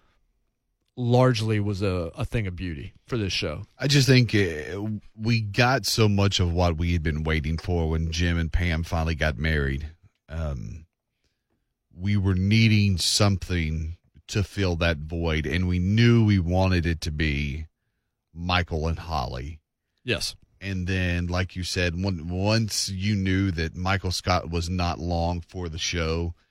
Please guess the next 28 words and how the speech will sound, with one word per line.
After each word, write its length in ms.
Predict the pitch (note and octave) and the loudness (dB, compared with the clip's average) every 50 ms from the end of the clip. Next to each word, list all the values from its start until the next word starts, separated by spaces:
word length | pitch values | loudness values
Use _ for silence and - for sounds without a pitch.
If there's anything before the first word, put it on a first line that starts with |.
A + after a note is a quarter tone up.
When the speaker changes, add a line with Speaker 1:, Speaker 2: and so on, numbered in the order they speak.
| _ _ _ _ - | _ _ _ _ -6
Speaker 2:
to 80 | B2+ | -4
me 240 | A#2+ A2+ A2 A2 A2+ | -2 0 0 2 2
that 280 | G2+ G2+ G2 F2+ D#2 F#2 | 2 2 0 -2 -2 -4
breathed 320 | G2+ F#2+ F2+ F2+ E2 D#2+ | -4 -4 -4 -4 -4 -4
even 220 | F#2 F2+ D#2+ E2+ | -4 -4 -2 -2
more 380 | E2 E2 E2+ F2+ F2+ F2 E2+ F2 | -2 -2 0 0 0 0 0 0
life 420 | F#2 F#2 F2+ E2+ F2 F#2 F2 - - | 0 0 0 2 0 0 -2 -4 -8
into 480 | F2 F2+ F2+ F2 F2+ - - F2+ D#2+ | -8 -8 -6 -6 -6 -6 -4 -4 -2
it, 160 | D#2 D2+ C#2 C#2 | -4 -4 -4 -4
because 380 | F#2 F2 - - D3 F2+ E2+ | -6 -6 -4 -4 -4 -4 -2
you 100 | G2+ G2 | -2 -2
knew 440 | F#2+ F#2+ G2+ A2 A#2 A#2 A#2 A2+ G#2+ | -2 0 2 2 4 4 4 2 2
that 240 | F#2 G2+ F#2+ - - - _ _ _ _ _ _ _ - | 0 -2 -4 -4 -8 -16 _ _ _ _ _ _ _ -4
everything 400 | A2+ C3 C3 C3 B2 B2 A#2 A2 | -2 0 2 2 2 2 0 0
you'd 280 | G2+ G2 A2 G2+ F2 | 0 0 -2 -2 -2
seen 360 | - - G#2+ G2 G2 F#2 F2 | -2 -2 0 0 0 0 0
in 120 | F2 F#2 F2 | 0 0 0
the 60 | F2 | -2
great 500 | E2+ D#2+ F#2 F#2+ F#2+ F#2+ G2 - - - | -4 -4 -4 -2 -2 -2 -2 -4 -8 -8
seasons 580 | - - - G2+ G2+ G2 E2+ F#2+ F#2 E2+ - F#2 | -6 -4 -2 -2 -2 -2 -2 -2 -2 -2 -2 -2
leading 340 | F#2+ F#2+ F#2 F2+ F2+ F2 - | 0 0 0 0 -2 -2 -4
up 180 | F2+ F#2+ F2 | -4 -6 -6
to 100 | - F#2 | -6 -6
that, 240 | E2 E2+ E2+ E2 E2 | -4 -4 -4 -4 -4
you 140 | E2+ F#2 F#2 | -4 -4 -2
had 180 | F#2 F#2 F2 - | 0 -2 -2 -4
full 240 | - - A2 G#2+ F#2+ - | -6 -6 -4 -4 -4 -6
confidence 800 | - - G#2+ G2 G2 F#2 - E2 D#2 D2+ D2+ - - - - | -6 -4 -2 0 0 0 -2 -2 -4 -4 -4 -4 -4 -6 -6